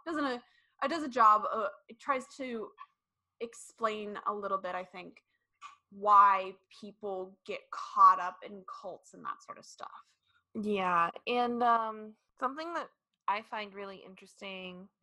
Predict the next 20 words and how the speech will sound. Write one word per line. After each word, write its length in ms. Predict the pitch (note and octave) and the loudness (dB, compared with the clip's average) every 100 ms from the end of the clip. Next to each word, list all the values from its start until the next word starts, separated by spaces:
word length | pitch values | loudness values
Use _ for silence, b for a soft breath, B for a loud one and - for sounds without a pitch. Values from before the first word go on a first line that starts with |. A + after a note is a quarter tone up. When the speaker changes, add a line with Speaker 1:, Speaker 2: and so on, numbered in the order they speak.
| _ _ _ _ _ _ - | _ _ _ _ _ _ -4
Speaker 2:
about 320 | G#3 F#3 - | 0 -2 -2
this 180 | G3 F#3+ | -12 -14
episode, 680 | - G3+ G#3+ G3 G3 F#3+ F#3 | -20 -14 -10 -8 -8 -10 -14
too, 360 | - G#3 G3+ - | -12 -10 -8 -8
is, 400 | G3+ G3 G3 - _ _ _ _ _ _ _ - | -10 -12 -16 -20 _ _ _ _ _ _ _ -14
uh, 120 | - - | -12 -14
the 480 | G3 A3+ A3+ G#3 - | -6 -2 -2 -2 -6
revelation 680 | G#3 G#3+ G#3 F#3+ F#3+ A3 G3+ | -4 -2 0 -2 -4 -6 -6
that 180 | F#3 - - F#3 | -6 -10 -16 -12
Dean 340 | F#3+ F#3+ F#3+ F#3 | -8 -6 -6 -6
is 420 | - F3+ F3+ G3 | -6 -6 -6 -6
a 80 | F#3+ | -8
true 260 | - F#3 | -8 -10
servant 440 | - E3 F3 F#3 F#3 | -8 -6 -6 -6 -8
of 100 | F#3 | -6
heaven, 440 | E3+ F3 A#3 E4 _ _ _ _ _ G#3 | -6 -4 -6 -8 _ _ _ _ _ -8
even 260 | A3 G3+ | -4 -2
though, 440 | G3+ F#3+ F#3 F3+ - B3 | 2 2 2 0 -8 -6
Speaker 1:
Yeah. 180 | G#3+ - - - | -4 -4 -10 -6
Mm-hmm. 240 | B3 A3+ | -4 -4